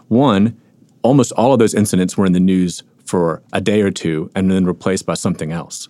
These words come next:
And so as a consequence, nothing really ever stuck to him. And the other thing that was helping him, frankly, was that there was just no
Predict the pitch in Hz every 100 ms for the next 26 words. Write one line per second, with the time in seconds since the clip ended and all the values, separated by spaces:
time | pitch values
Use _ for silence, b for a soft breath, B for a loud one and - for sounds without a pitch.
0 | - 95 - 104 95 98 - 127 117 -
1 | 98 92 104 110 107 98 90 87 87 85
2 | - 90 - 90 78 82 b b b b
3 | - 123 185 214 123 107 101 - 107 95
4 | 95 95 - 95 - 120 120 135 135 143
5 | 139 156 - 113 104 135 139 131 131